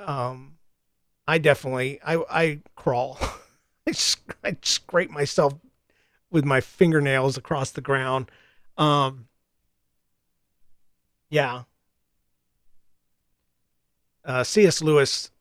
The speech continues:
said something to the effect of, um, it's not, it, it just comes a point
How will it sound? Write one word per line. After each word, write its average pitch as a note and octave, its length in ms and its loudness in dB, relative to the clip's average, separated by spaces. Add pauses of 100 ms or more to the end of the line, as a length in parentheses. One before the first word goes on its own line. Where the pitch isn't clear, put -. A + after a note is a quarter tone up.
(140)
said C3+ 380 0
something D3 360 0
to C#3+ 140 -4
the C#3 120 -4
effect - 600 -8 (840)
of, C3 640 -2 (1160)
um, C3 380 -6
it's - 180 -2
not, E3+ 240 6 (560)
it, G#3+ 160 2
it B3 220 -12
just G#3 240 0
comes B3 220 6
a G#3 60 6
point G3+ 460 6